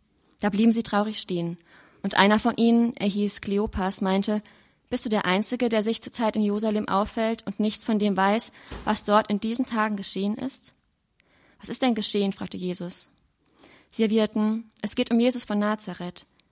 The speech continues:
der sich durch sein Wirken und sein Wort vor Gott und vor dem ganzen Volk als mächtiger Prophet erwiesen hatte. Ihn haben unsere führenden Priester und die anderen führenden Männer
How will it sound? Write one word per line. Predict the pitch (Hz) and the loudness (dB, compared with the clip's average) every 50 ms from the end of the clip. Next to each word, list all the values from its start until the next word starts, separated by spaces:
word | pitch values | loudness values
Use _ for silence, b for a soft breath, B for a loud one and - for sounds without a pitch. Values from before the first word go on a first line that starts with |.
| _ - | _ -4
der | 202 196 | -4 -2
sich | 208 202 | -2 -2
durch | - 208 208 - | -4 -4 -4 -2
sein | - 196 202 202 190 185 | 0 2 2 2 2 2
Wirken | 190 208 233 - - 262 - | 0 -2 -2 0 -2 -2 0
und | 202 202 - | 0 -2 0
sein | 226 208 185 185 | 0 -2 0 0
Wort | 190 185 180 175 - - - _ _ | 0 0 0 -2 -4 -8 -12 _ _
vor | - - 190 180 | -8 -8 -6 -2
Gott | 202 202 220 240 - - - b b b b b b | 0 0 0 0 -2 -8 -12 b b b b b b
und | - - | -8 -4
vor | - 202 | -2 0
dem | 202 202 | 0 2
ganzen | 190 196 196 233 - 254 | 2 2 0 0 0 -2
Volk | - - - 214 214 214 214 208 - - | -6 -4 -2 0 0 0 0 -4 -6 -12
als | 190 - - | -10 -4 -2
mächtiger | 214 226 - 233 - 208 | -2 -2 -2 -4 -8 -6
Prophet | - 202 - - 262 262 254 - | -10 -10 -8 -4 -2 -2 -2 -2
erwiesen | 208 185 170 165 170 175 170 160 | -6 -8 -6 -8 -8 -8 -10 -10
hatte. | 180 170 - - 185 180 - _ _ _ _ _ _ B B B B B B B B B B B | -10 -10 -10 -10 -10 -12 -12 _ _ _ _ _ _ B B B B B B B B B B B
Ihn | B 233 269 269 262 247 | B 0 2 2 2 2
haben | 220 214 220 214 | 2 2 0 0
unsere | - 220 220 220 220 214 208 | 0 0 0 2 0 -2 -2
führenden | - - 247 247 254 254 233 220 214 | -2 -2 -2 2 4 4 4 4 2
Priester | - - 247 247 - - - 175 170 170 - - | 0 -2 -2 -2 -2 -2 -2 -2 -2 -2 -4 -4
und | - 196 - | -4 -4 -4
die | 202 - | -2 0
anderen | - 208 233 226 202 190 185 185 | 2 4 4 4 4 4 0 -4
führenden | - - 233 220 220 220 208 202 | -2 -4 -4 -2 0 2 2 2
Männer | 190 180 185 202 208 214 220 | 2 2 2 2 2 0 -2